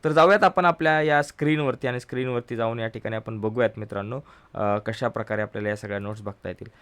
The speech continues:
बघा, त्यासाठी Google-ला जायचं आहे आणि Google-ला जाऊन तुम्हाला क्रिएटिव्ह मॅथ्स मराठी असं टाईप करायचं आहे. क्रिएटिव्ह मॅथ्स मराठी टाईप केल्यानंतर इथं बघा, क्रिएटिव्ह मॅथ्स मराठी ही पहिली वेबसाईट येईल.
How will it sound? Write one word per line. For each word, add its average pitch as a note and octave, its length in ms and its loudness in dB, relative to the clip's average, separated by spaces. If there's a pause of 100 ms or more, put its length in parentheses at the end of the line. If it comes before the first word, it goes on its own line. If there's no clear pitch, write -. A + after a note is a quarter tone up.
(200)
बघा, D#3 180 4
त्यासाठी F#3+ 380 2
Google-ला E3 400 4
जायचं C#3 280 4
आहे C3+ 100 -4
आणि C3 140 -4
Google-ला D3 260 0
जाऊन C#3+ 180 2
तुम्हाला C#3 320 0
क्रिएटिव्ह D3 720 -2 (100)
मॅथ्स B2+ 380 -2
मराठी B2 400 0
असं A#2 220 -6
टाईप A#2 240 -2
करायचं B2 340 -4
आहे. - 120 -12 (480)
क्रिएटिव्ह E3+ 380 4
मॅथ्स E3+ 240 4
मराठी D3+ 320 2
टाईप C#3+ 260 2
केल्यानंतर C#3 300 2
इथं C#3 180 0
बघा, C3 180 0
क्रिएटिव्ह B2 420 -2
मॅथ्स A#2+ 220 -4
मराठी A2+ 280 -2
ही A#2+ 60 -8
पहिली A2+ 300 -4
वेबसाईट A2 420 -2
येईल. C#3+ 140 -2